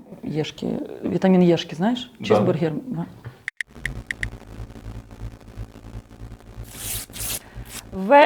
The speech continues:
Speaker 1: Р. Що
Speaker 2: Це
Speaker 1: таке?
Speaker 2: Верховна Рада.
Speaker 1: А, фух, бачиш, що я ж уже інтер-, інтересуюсь.
Speaker 2: Залишаємо,
Speaker 1: Верховна
Speaker 2: да? Мгм.
Speaker 1: Я тобі мішала, коли ти читав. Я наконець-то хоч слова вивчила.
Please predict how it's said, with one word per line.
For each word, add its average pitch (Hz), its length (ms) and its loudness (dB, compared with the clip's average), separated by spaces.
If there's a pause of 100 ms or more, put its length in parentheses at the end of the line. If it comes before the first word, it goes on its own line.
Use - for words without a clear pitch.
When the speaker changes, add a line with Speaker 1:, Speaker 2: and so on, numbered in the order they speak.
Speaker 1:
Р. 190 260 2
Що 214 100 -10
Speaker 2:
Це - 80 -8
Speaker 1:
таке? 120 120 2
Speaker 2:
Верховна 95 460 2
Рада. 95 180 -8
Speaker 1:
А, 180 120 -2
фух, - 520 -8
бачиш, 233 240 0
що 226 100 0
я 202 120 4
ж 190 80 0
уже 202 240 2
інтер-, 165 260 -6 (120)
інтересуюсь. 170 760 -10 (1400)
Speaker 2:
Залишаємо, 185 400 4
Speaker 1:
Верховна 466 280 4 (280)
Speaker 2:
да? 117 80 -12
Мгм. 139 240 -12 (960)
Speaker 1:
Я 226 120 -4
тобі 240 200 2
мішала, 262 340 4
коли 165 180 -2
ти 170 100 -8
читав. 185 280 -12 (920)
Я 240 100 2
наконець-то 254 460 2
хоч 247 140 2 (300)
слова 214 320 6
вивчила. 170 460 -2